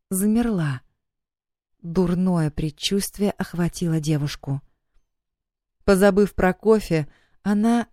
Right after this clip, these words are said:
как сомнамбула, прошла к веранде. Двери распахнулись, и она замерла между ними. «Да, спасибо. Я всё понял».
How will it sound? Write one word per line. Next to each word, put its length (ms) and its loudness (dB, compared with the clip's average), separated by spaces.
как 200 -4
сомнамбула, 800 0
прошла 440 -2
к 100 -14
веранде. 600 -2
Двери 460 0
распахнулись, 960 -2
и 80 0
она 540 0
замерла 640 0
между 320 -4
ними. 400 -4
«Да, 200 0
спасибо. 680 -6
Я 200 6
всё 200 -2
понял». 400 -4